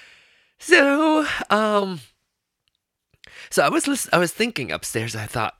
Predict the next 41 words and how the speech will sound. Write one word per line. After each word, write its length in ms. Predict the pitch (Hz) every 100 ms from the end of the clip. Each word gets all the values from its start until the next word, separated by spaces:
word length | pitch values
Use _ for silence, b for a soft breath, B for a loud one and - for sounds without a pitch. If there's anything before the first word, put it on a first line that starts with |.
| -
you 140 | 151
know, 400 | 175 175 160 - _
when 120 | 143
I 80 | 160
was 160 | 170 -
about 240 | 139 -
to 100 | -
record, 520 | 101 - - 160 139
I 120 | 101 110
thought, 320 | 123 117 - _ _ -
"What 240 | 147 208 - -
am 140 | 147 147
I 160 | 165
gonna 240 | 151 135 110
talk 320 | - 123 -
about?" 320 | 80 71 - B B B B B -
Last 160 | 240
couple 260 | - 220 185
of 140 | 131
weeks 380 | 101 104 101 - -
have 220 | 123 -
been 300 | 101 92 85
really 300 | 113 120 104
kinda 320 | - - 98
slow, 360 | - - 85 104
and 100 | 156
I 80 | 147
didn't 160 | 147
really 320 | 117 131 127 -
know 340 | 110 104 110
what 280 | 110 98 104 -
I 80 |
was 200 | 95 87
going 200 | - 95
to 100 | 90
talk 320 | 80 110 113 -
about. 420 | 76 71 85 - _ _ _ _ _ _ _ _ - -
But 120 | 143
then 160 | 175
I 20 | 202
realized, 580 | 190 180 127 117 -